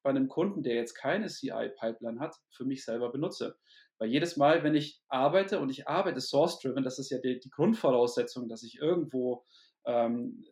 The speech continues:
irgendwo den Code auch auf meiner Platte habe, in einem Code-Repository habe.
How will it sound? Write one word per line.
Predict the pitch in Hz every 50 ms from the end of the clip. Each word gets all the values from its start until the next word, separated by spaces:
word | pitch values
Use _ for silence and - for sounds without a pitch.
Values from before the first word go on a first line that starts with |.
| _ _ - - - - -
irgendwo | - 151 151 143 143 139
den | 135 139 127
Code | - - - 143 180 180 131
auch | 120 -
auf | -
meiner | 135 131 127 127 117
Platte | - - 147 160 - 139 135 135
habe, | 135 139 139
in | 131 131
einem | 117
Code-Repository | 117 - 147 160 165 143 127 - - 117 - - - - 120 120 123
habe. | 127 143 147